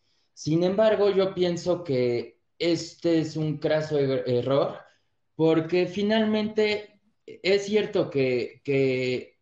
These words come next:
las cuarentenas prolongadas, eh, el poco contacto social, el cierre de negocios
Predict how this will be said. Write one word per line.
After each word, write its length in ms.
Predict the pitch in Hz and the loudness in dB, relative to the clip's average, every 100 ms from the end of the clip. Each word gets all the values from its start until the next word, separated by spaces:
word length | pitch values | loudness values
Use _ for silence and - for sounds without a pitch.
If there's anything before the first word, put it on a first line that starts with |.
| _ _ _ _ - | _ _ _ _ -4
las 380 | 139 143 143 - | 0 2 2 0
cuarentenas 640 | 143 143 139 147 156 156 | 2 2 2 0 0 -2
prolongadas, 1200 | - 131 127 127 127 143 156 151 143 131 127 113 | -2 0 0 0 -2 0 0 0 2 0 0 -4
eh, 420 | 123 123 120 117 - | -4 -4 -2 -4 -4
el 220 | 127 131 | -4 -4
poco 300 | - 156 151 | -2 -2 -2
contacto 560 | 143 131 113 143 - 135 | -2 -4 -2 -4 -2 -6
social, 800 | - 123 - 143 139 139 135 117 - _ - | -6 -10 -4 0 2 2 0 -4 -16 _ -4
el 220 | 131 131 | -2 -2
cierre 440 | 120 - 156 156 151 | -4 -2 0 4 4
de 120 | 139 | 4
negocios 280 | 131 101 | 2 -2